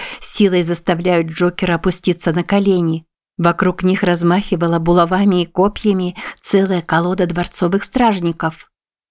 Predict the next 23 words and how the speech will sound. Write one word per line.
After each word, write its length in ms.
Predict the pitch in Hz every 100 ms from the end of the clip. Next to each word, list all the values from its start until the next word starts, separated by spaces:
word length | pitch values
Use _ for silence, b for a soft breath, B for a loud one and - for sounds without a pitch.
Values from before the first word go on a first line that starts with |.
| _
"Что 340 | - - - 294
вы 160 | 220
делаете?" 800 | 226 294 269 254 220 - 190 - _ _ _ _
закричала 720 | 151 190 175 180 - 175 170
она, 260 | 175 180 185
вцепившись 640 | - 180 180 175 - 180
в 100 | 190
Джокера. 600 | 185 214 185 175 170 165 _ _ _ -
"Отпустите 720 | - - 240 - - 269 214
его 160 | 196 220
немедленно!" 800 | 240 269 226 196 202 180 165 - _ _ _ _ _
"Кэтрин! 680 | - 247 214 - 208 190 233 - _ B B
О, 160 | 339 247
слава 480 | - 226 240 226 240
небесам!" 1000 | 247 247 226 277 - 302 226 269 226 - _ _ _ _ -
Из-за 220 | 196 190
зелёной 480 | 185 190 190 185 190
изгороди 480 | 185 180 175 175 175
показались 640 | 180 190 175 190 180 170
её 200 | 190 180
матушка 500 | 175 180 185 175 -
с 100 | 180
отцом. 560 | 202 208 - 196 165